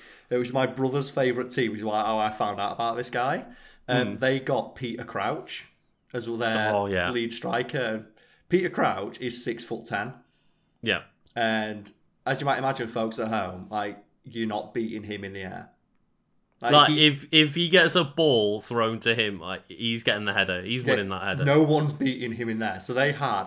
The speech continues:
Speaker 1: Rory Delap, a man who can throw the ball halfway across the field with
Speaker 2: <laughs>
Speaker 1: pinpoint accuracy. And then they had Peter Crouch, a man who's six-foot-ten and he's one of, like,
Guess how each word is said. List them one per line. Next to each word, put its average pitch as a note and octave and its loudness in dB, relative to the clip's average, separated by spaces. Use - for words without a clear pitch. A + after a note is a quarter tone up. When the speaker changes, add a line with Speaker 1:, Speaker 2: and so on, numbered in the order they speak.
Speaker 1:
Rory C#3+ 2
Delap, C#3 -2
a A2+ -6
man A2+ -4
who A2+ -2
can A2+ -6
throw A2+ -4
the A2+ -4
ball G#2+ -4
halfway G#2+ -2
across G#2+ -6
the A2+ -10
field A2+ -6
with A2 -4
Speaker 2:
<laughs> F#3 -4
Speaker 1:
pinpoint A2+ -4
accuracy. G2+ -6
And A#2+ 0
then A#2 0
they A#2 0
had A2 -2
Peter A2+ -4
Crouch, A2+ -6
a A#2 -4
man A2 -4
who's A2+ -4
six-foot-ten A2+ -6
and A2 -4
he's A2 -2
one A2 -4
of, F#2+ -14
like, A2 -6